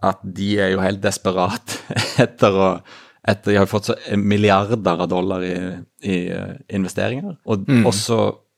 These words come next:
Speaker 1: kom ikke de framskrittene som man håper på innen sånn A I, eh, A I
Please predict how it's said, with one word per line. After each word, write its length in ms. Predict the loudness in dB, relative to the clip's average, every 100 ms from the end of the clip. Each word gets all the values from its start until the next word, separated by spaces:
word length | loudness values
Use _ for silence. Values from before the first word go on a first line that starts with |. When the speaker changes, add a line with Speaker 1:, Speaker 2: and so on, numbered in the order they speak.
| _ _ -6
Speaker 1:
kom 280 | 0 2 2
ikke 220 | 0 0
de 100 | -2
framskrittene 800 | -2 -2 -2 -4 -6 -4 -4 -4 -4
som 240 | -4 -4 -4 -6
man 260 | -4 -4
håper 260 | -4 -6 -2
på 120 | -2 -2 -8 _ -6
innen 280 | -4 -2 -4
sånn 140 | -2
A 200 | 2 2
I, 300 | 0 -2 -2 -2
eh, 220 | -4 -6 -10 _ _ _ _ _ -2
A 100 | 0
I 400 | 2 0 0